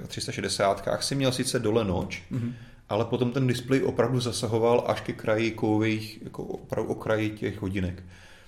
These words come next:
Speaker 1: Tady sice nemáš noč, ale máš tam vlastně tmavý, tmavý rámeček kolem toho, což třeba v mých očích trošku tomu obírá na nějakém pocitu exkluzivity, no.
Speaker 2: Mhm. A myslíš si, že je u hodinek důležitá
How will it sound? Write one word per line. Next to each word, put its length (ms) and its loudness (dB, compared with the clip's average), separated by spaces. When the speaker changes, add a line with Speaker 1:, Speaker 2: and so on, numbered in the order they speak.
Speaker 1:
Tady 160 -2
sice 260 -2
nemáš 320 0
noč, 300 0
ale 120 2
máš 220 -4
tam 80 -6
vlastně 260 -4
tmavý, 440 -2
tmavý 460 -6
rámeček 460 -2
kolem 240 -2
toho, 360 0
což 160 -4
třeba 220 6
v 60 2
mých 300 4
očích 320 -2
trošku 280 -6
tomu 220 -4
obírá 440 2
na 80 -2
nějakém 360 -4
pocitu 360 -6
exkluzivity, 540 -4
no. 80 -8
Speaker 2:
Mhm. 240 0
A 40 0
myslíš 260 0
si, 120 -4
že 100 0
je 80 4
u 120 -2
hodinek 360 0
důležitá 640 -2